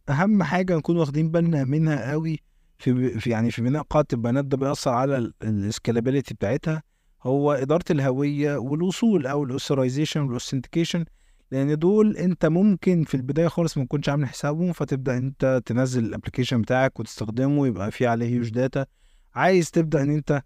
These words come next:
تحل بقى المشكلة اللي أنت عملتها في الأول دي، وتبدأ تبني authorization system و authentication system قوي، فتلاقي نفسك هتخسر البيانات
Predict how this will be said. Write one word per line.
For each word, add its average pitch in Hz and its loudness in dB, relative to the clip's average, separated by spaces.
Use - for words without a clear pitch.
تحل 151 2
بقى 143 2
المشكلة 135 2
اللي 127 0
أنت 135 -2
عملتها 120 0
في - -10
الأول 120 -4
دي، 120 0
وتبدأ 127 0
تبني 135 0
authorization 117 -2
system 131 -2
و 117 0
authentication - -6
system 123 -2
قوي، 151 4
فتلاقي 127 -2
نفسك 127 -2
هتخسر 120 0
البيانات 110 0